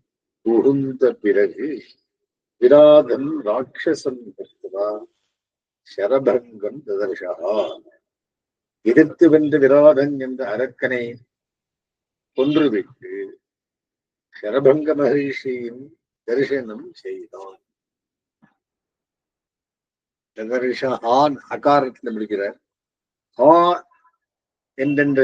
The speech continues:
சொல் வருத்தம், வியப்பு என்பதை குறிப்பிடு போல் பழைய வரலாறு என்பதையும் கூறும். பொருளை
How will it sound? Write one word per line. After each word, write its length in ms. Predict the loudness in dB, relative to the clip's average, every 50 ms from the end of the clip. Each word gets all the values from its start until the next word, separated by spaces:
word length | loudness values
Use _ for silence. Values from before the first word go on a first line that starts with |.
| 0 0
சொல் 340 | -2 0 0 2 0 0 -4 -8 -10 -18 _ _ _
வருத்தம், 560 | -2 0 0 -2 -2 _ _ -4 -2 -2 -4 -6 -10 _ _ _ _ _ _ _ _ _ _ _ -8
வியப்பு 520 | -2 2 2 2 2 _ _ -4 -2 -2 0 0 -2 -4 -8 -10 _ _ _ _ _ _ _ -10
என்பதை 400 | -6 -4 -2 0 0 0 0 -2 -4 -6
குறிப்பிடு 480 | _ -2 -2 -2 -2 -4 -6 -2 -2 -2 -2
போல் 340 | 0 -2 -2 -2 -2 -4 -8 -16 _ _ _ _ _ _ _ _ _ _ _ _ _ _ _ _ _ _ _ _ _ _ _ _ _ _ _ _ 0
பழைய 400 | 0 2 2 2 2 2 2 0 0 0
வரலாறு 640 | 0 0 0 2 2 2 2 2 0 0 -2 -2 0 0 0 0 0 -2
என்பதையும் 760 | -8 -12 -10 -4 -2 0 0 0 -2 -4 -8 -10 -8 -8 -10 -12 -14 _
கூறும். 400 | -12 -10 -10 -8 -8 -10 -12 -14 _ _ _ _ _ _ _ _ _ _ _ _ _ _ _ _ _ _ _ _ _ -20 -20 _ _ _
பொருளை 380 | -8 -4 0 2 2 2 0